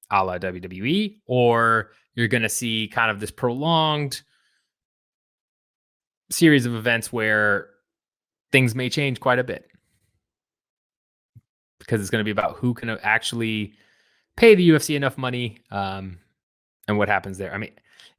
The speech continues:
and again, Bellator might get spun off and bought by Disney instead. Like, forget U F C rights. We've got Bellator. We own Bellator. We actually make more money off of that.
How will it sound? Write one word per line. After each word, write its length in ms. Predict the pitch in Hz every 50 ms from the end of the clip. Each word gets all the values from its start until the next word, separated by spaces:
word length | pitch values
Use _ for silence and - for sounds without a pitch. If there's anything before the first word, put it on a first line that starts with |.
| _ _ _ _ _ -
and 100 | 98 101
again, 240 | 113 123 143 135 110
Bellator 460 | 98 117 131 151 147 - 131 120 113
might 160 | 113 107 101
get 240 | - 107 95 - -
spun 180 | - - 110 104
off 180 | 101 98 -
and 120 | 104 101 95
bought 180 | 101 101 95
by 140 | - 98 95
Disney 480 | 87 107 101 92 95 95 92 90 - _ _ _ -
instead. 520 | 107 101 95 - - 123 117 107 92 90 - _ _ _ _ _ _ _ -
Like, 200 | 107 95 87 - _ -
forget 280 | - 117 107 120 110 120
U 80 | 120
F 80 | 113 -
C 140 | - 147 143
rights. 260 | 131 127 127 123 -
We've 100 | 123 110
got 200 | 120 110 107 113
Bellator. 560 | 135 143 139 131 - - 117 117 117 110 -
We 120 | 123 120 -
own 220 | - 131 139 139
Bellator. 600 | 120 117 117 117 113 - - 110 107 107 110 107 - _ _ _ _ _ _ _ _ _ _ _ _ _ -
We 140 | 120 113 107
actually 280 | 107 - - 120 113
make 240 | 104 104 107 104 -
more 120 | 113 110 110
money 240 | 110 113 113 101
off 180 | 92 87 87 -
of 80 | 87 -
that. 160 | - - -